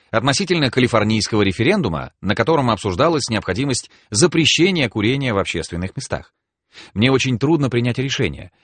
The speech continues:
Одни звезды выступают против запрета, другие же заявляют, что курение в общественных местах неприемлемо. Не знаешь, как голосовать". Политики относительно недавно стали прибегать к поддержке знаменитостей,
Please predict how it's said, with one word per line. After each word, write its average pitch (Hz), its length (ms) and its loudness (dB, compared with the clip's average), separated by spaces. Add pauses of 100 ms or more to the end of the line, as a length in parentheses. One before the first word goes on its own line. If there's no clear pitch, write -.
(120)
Одни 113 240 4
звезды 123 340 4
выступают 101 500 0
против 80 340 -2
запрета, 185 480 -2 (240)
другие 127 400 4
же 196 120 2
заявляют, 185 480 2
что 127 160 -2
курение 143 380 0
в 117 60 4
общественных 104 520 -2
местах 85 380 -2
неприемлемо. 92 600 -2 (280)
Не 107 160 4
знаешь, 113 400 2
как 71 220 -2
голосовать". 101 600 -4 (640)
Политики 113 520 0
относительно 104 600 -4
недавно 104 480 0
стали 110 240 -2
прибегать 92 460 -2
к - 60 -20
поддержке 90 460 -2
знаменитостей, 123 760 -4